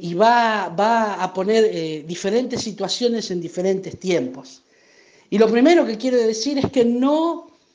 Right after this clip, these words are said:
perdamos el sentido, no perdamos el enfoque, que no todo es igual de efectivo en todos los tiempos. Hay tiempos específicos donde hacer determinadas cosas son potenciadas porque es el tiempo de hacerlas.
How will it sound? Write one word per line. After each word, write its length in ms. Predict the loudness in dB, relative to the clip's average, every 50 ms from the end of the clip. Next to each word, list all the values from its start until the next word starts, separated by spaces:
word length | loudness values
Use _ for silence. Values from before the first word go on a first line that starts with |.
| _ _ _ _ _ _ _ _
perdamos 760 | 4 4 4 4 2 2 4 4 4 4 2 0 -2 -2 -2
el 200 | -2 -2 -2 -4
sentido, 720 | -4 -4 -2 -2 -2 -2 0 2 2 4 4 4 2 2
no 200 | 0 0 0 0
perdamos 540 | -2 -2 0 0 0 0 0 -2 -4 -4 -6
el 100 | -4 -2
enfoque, 720 | -4 -4 -4 -2 0 0 0 0 -2 -2 -4 -4 -4 -6 -14 _ _ _ _ _ _ 2
que 140 | 2 4 4
no 400 | 4 4 6 6 4 4 0 0
todo 280 | 0 0 2 2 2
es 140 | 0 0 -2
igual 320 | -4 0 0 0 0 2 0
de 80 | -2
efectivo 800 | 0 0 -2 -2 -2 -2 0 0 2 2 2 0 0 0 -4 -8 -14 -20 -20 _
en 260 | -4 -2 -2 -2 0
todos 300 | 2 4 4 6 4 4
los 180 | 2 -2 -6 -6
tiempos. 640 | -2 0 0 0 0 -4 -8 -14 -16 -16 -18 -20 -20 _ _ _ _ _ -20 -20 -8
Hay 200 | 0 0 2 2 2
tiempos 600 | 4 4 6 6 6 4 2 0 -4 -4 -4 -4
específicos 920 | -4 -4 -4 -4 -2 0 0 0 0 -2 -2 -6 -10 -10 -8 -6 -6 -4
donde 260 | -4 -6 -4 -2 -4 -4
hacer 320 | -2 -2 0 2 2 2
determinadas 720 | 2 0 2 2 0 0 0 0 0 0 0 -2 -2 -4
cosas 600 | -4 -2 -2 0 0 0 -4 -6 -8 -8 -10 -14 -16 _ _ -20 _
son 440 | _ -2 0 2 2 2 2 0 2
potenciadas 880 | 2 2 2 4 2 2 2 2 0 0 2 2 2 2 0 -2 -4 -4
porque 300 | -4 -6 -6 -4 -4 -4
es 160 | -2 0 0
el 220 | 0 0 -2 -4
tiempo 480 | 0 2 2 4 4 2 2 0 0 -2
de 100 | -2 -4
hacerlas. 760 | -4 0 2 2 2 2 -2 -6 -10 -14 -16 -18 -20 -20 -20